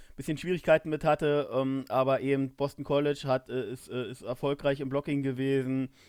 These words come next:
Second Level ist, wurde auch hervorgehoben, äh, funktioniert bei ihm auch eben wirklich gut und, ähm, ja, also auch im Screen Game, äh, im Screen Passing Game ist er halt wirklich, äh,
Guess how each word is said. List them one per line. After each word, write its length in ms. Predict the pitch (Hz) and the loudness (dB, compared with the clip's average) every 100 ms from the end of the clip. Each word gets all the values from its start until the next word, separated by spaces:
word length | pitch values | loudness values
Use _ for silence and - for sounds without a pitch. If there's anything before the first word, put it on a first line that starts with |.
| - | -8
Second 380 | - 143 160 127 | 0 0 0 4
Level 320 | 135 156 151 | 4 6 2
ist, 260 | 135 135 131 | 0 -2 0
wurde 160 | 135 | 2
auch 140 | 131 143 | 2 2
hervorgehoben, 1080 | 135 143 139 135 131 127 127 127 131 131 | 0 2 2 2 0 2 0 0 -2 -2
äh, 220 | 120 127 | 0 -2
funktioniert 440 | 127 143 139 139 139 | -2 -6 -2 -4 -2
bei 100 | 131 | -2
ihm 160 | 135 | 0
auch 260 | - 160 160 | 4 4 4
eben 320 | 139 143 131 _ - | -2 -2 -4 _ -14
wirklich 400 | 131 143 147 - | -8 -8 -8 -4
gut 280 | 147 147 - - - - _ - | -2 -2 -4 -20 -20 -20 _ 0
und, 440 | 135 131 131 131 | 2 4 2 0
ähm, 440 | 113 123 120 120 127 _ _ _ _ _ _ _ _ _ _ _ _ _ _ | -2 -2 -2 -4 -8 _ _ _ _ _ _ _ _ _ _ _ _ _ _
ja, 280 | 143 143 120 - - _ _ _ _ - | 6 6 6 -2 -20 _ _ _ _ -4
also 160 | 139 | 4
auch 100 | 151 | 4
im 80 | 160 | 4
Screen 380 | 151 160 196 190 | -4 -4 -2 0
Game, 380 | 165 165 165 160 | 2 2 0 -4
äh, 380 | 143 135 117 123 131 - | -4 -4 -4 -6 -8 -10
im 140 | 135 | -10
Screen 320 | - 147 156 | -4 -2 0
Passing 280 | 156 147 143 | 0 0 0
Game 320 | 139 139 139 | 2 0 0
ist 120 | 127 | 0
er 200 | 139 127 | 0 0
halt 240 | 127 123 120 | 0 0 -2
wirklich, 360 | 123 127 123 | -8 -8 -8
äh, 300 | 120 123 120 | -6 -4 -4